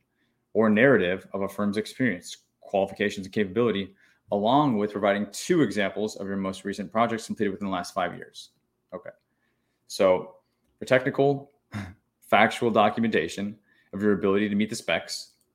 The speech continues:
okay, says nothing. Um,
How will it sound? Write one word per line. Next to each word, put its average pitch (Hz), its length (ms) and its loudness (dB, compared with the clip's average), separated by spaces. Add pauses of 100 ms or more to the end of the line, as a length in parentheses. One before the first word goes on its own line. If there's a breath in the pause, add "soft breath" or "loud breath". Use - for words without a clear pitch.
(360)
okay, - 180 -8 (800)
says 120 400 4
nothing. 95 480 -4 (500 soft breath)
Um, 85 360 -4